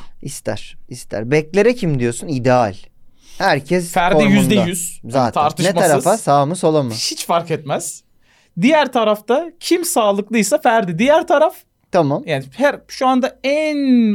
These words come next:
Speaker 2: ideal ikinci bekimiz Rıdvan mı bizim?
Speaker 1: Rıdvan ama o da sakatlandı maçta.
Speaker 2: Sakatlandı ama eğer Rıdvan'sa mesela Ferdi.
Speaker 1: Barış
Speaker 2: Sağda.
Speaker 1: Alper oynadı bekte.
Speaker 2: Ben her yere koyarım Barış. Eğer bekler sağlıklı, kanatlar
Speaker 1: Hmm.
Speaker 2: şeyse forvete koyarım.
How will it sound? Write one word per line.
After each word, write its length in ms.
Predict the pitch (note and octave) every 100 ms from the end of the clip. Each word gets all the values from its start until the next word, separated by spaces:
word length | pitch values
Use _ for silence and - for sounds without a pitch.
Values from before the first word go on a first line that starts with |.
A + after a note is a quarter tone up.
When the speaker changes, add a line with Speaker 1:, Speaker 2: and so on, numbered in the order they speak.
| -
Speaker 2:
ideal 380 | G3+ G#3 F#3+ F#3+
ikinci 340 | - A3+ G#3
bekimiz 360 | A3 A3 G#3 E3+
Rıdvan 320 | G3+ G#3+ B3
mı 160 | C#3 F#2
bizim? 180 | F2+ - _ -
Speaker 1:
Rıdvan 380 | D3+ D3+ C#3 B2
ama 200 | F#3 G#3+
o 60 |
da 60 | E3
sakatlandı 540 | E3+ D3+ D3+ C#3+ C3+
maçta. 320 | A#2 A2 - A#2+
Speaker 2:
Sakatlandı 540 | G3+ D3+ C3 A2+ B2+
ama 160 | F#3+ G3
eğer 180 | G#3+
Rıdvan'sa 580 | F#3+ A#3+ A#3+ C4+ B3+ F3
mesela 480 | B2 C3 D#3+ - - _ _ _ _
Ferdi. 400 | - G#3+ A#2 E2 - _ -
Speaker 1:
Barış 200 | D#3 C#3+
Speaker 2:
Sağda. 100 | B2+ G3+
Speaker 1:
Alper 300 | G3 A#3 A#3+ - _ _ -
oynadı 420 | F3+ F3 D3+ C#3
bekte. 440 | C#3 - F3 A3 -
Speaker 2:
Ben 120 | G3+
her 160 | A3+ G#3+
yere 220 | E3+ E3
koyarım 280 | E3+ - -
Barış. 300 | - - - _ _ _ _ _ _ _ _ -
Eğer 300 | G3 G#3 F#3+
bekler 320 | G#3+ A3 A3
sağlıklı, 560 | G#3+ G3+ G3 G3 E3
kanatlar 420 | F3 G3+ G#3 G#3 G3+
Speaker 1:
Hmm. 60 |
Speaker 2:
şeyse 240 | G3+ F#3 B3
forvete 400 | A3 F#3 D#3+ C3+
koyarım. 320 | C#3 -